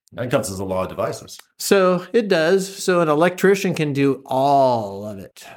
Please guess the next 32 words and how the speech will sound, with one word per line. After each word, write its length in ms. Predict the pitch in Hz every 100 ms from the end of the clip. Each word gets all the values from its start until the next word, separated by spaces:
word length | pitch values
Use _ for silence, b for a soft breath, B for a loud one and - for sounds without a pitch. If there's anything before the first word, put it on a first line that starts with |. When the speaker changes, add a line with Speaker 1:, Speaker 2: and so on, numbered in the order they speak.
| B
Speaker 2:
So 180 | - 120
they 160 | 131
can 120 | 135 127
do 140 | 123
line 240 | 120 127
voltage, 320 | 120 120 123 113
low 180 | 117 113
voltage, 380 | 113 110 110
A 120 | 110 113
C, 360 | 117 110 110
D 180 | 101 110
C 220 | - 110
voltage, 420 | 98 101 104 98
everything. 460 | 104 95 92 92 110
Speaker 1:
Yeah. 220 | 90 85 76 _ _ _ _ _ _ _ -
Speaker 2:
A 120 | 131
limited 580 | 123 135 151 160 139 135
energy 340 | 120 117 110 113
electrician, 520 | 107 107 110 101 117
it's 160 | 110
limited 460 | 120 135 135 117 107
because 300 | 110 113 104
we 100 | 110
can't 240 | - 107 107
handle 300 | 110 104 90
high 180 | 104 95
voltage 380 | 95 92 -
equipment. 540 | 95 - - - 185 - _ _ _ _ _ _ -
We're 80 | 107
not 180 | 92 104
licensed 500 | 120 120 113 - -
to 340 | 107 98 95